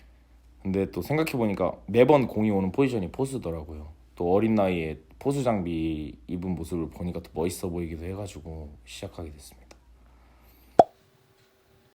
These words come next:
어, 가장 먼저 합격 발표가 나서 정이 간 것도 있지만 사실 인하대라는 학교를 막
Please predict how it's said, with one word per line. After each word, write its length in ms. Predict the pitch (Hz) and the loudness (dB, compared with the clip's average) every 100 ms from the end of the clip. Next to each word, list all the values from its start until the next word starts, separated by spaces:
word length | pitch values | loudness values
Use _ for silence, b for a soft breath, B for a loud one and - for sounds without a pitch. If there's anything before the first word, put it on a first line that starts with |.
| _ _ _ _ _ _ _ _ | _ _ _ _ _ _ _ _
어, 340 | 95 92 92 - | -12 -10 -10 -12
가장 340 | - 143 175 143 | 0 8 10 10
먼저 280 | 113 127 | 4 6
합격 440 | 156 - 185 - - - | 6 6 -2 -2 -20 -10
발표가 420 | 101 98 131 120 | -8 -2 6 6
나서 560 | 87 82 101 95 82 - _ - - | 6 2 0 -2 -4 -8 _ -20 -6
정이 260 | 123 131 | -2 0
간 160 | 104 98 | 0 -4
것도 260 | 87 - | -4 -4
있지만 500 | 87 - - 98 87 69 - - - - | -6 -6 -6 -6 -6 -10 -20 -20 -20 0
사실 680 | 156 147 127 104 87 78 - | 2 4 6 6 4 0 0
인하대라는 500 | 120 156 147 131 113 | 8 8 10 6 4
학교를 840 | 120 135 110 95 87 80 67 - - _ _ - | 0 0 2 2 0 -2 -4 -12 -20 _ _ -14
막 180 | 95 | -12